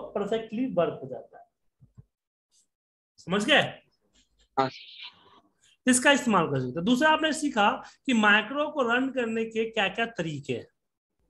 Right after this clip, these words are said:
Speaker 2: हाँ,
Speaker 1: तो इसकी
Speaker 2: बटन्स और
Speaker 1: practice
Speaker 2: असाइन बटन्स,
Speaker 1: कीजिए।
Speaker 2: यस sir।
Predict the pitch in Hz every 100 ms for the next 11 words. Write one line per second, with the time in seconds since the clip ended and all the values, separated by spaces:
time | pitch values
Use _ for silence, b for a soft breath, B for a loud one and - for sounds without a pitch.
0 | _ _ _ _ _ _ _ _ _ _
1 | _ 123 113 107 - - _ 131 127 135
2 | 131 127 127 120 - - 127 123 120 113
3 | 120 - 120 120 208 -